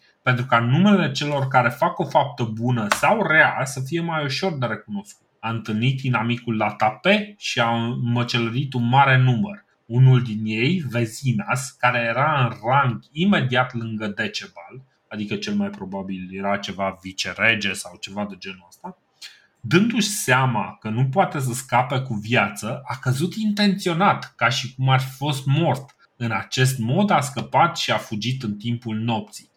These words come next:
Decebal, temându-se de romani, acum că au învins, o să, uh, uh, temându-se că romanii, acum că au învins, o să purceadă spre rezidența lui regală, a tăiat copacii și a pus armură pe trunchiuri,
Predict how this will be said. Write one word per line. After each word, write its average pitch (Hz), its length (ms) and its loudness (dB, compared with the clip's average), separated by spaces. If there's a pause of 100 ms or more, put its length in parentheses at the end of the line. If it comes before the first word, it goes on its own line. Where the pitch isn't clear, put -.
(100)
Decebal, 107 720 0 (120)
temându-se 160 640 2
de 143 120 0
romani, 101 540 -2
acum 120 360 -4
că - 140 -8
au 98 220 -4
învins, 101 600 -6 (320)
o 120 160 -4
să, 127 260 -2
uh, 117 520 -2 (720)
uh, 117 180 0
temându-se 151 600 -2
că 127 140 -4
romanii, 117 640 0
acum 131 400 2
că 131 120 0
au 104 200 0
învins, 104 480 -2
o 107 80 -14
să - 140 -8
purceadă 131 580 -2
spre 131 320 -6
rezidența 110 580 0
lui 110 200 -2
regală, 101 680 -2 (260)
a 120 120 -2
tăiat 180 300 2
copacii 208 920 -4 (200)
și - 180 -2
a 127 80 4
pus - 320 -4
armură 160 480 4
pe 156 160 -2
trunchiuri, 131 640 -2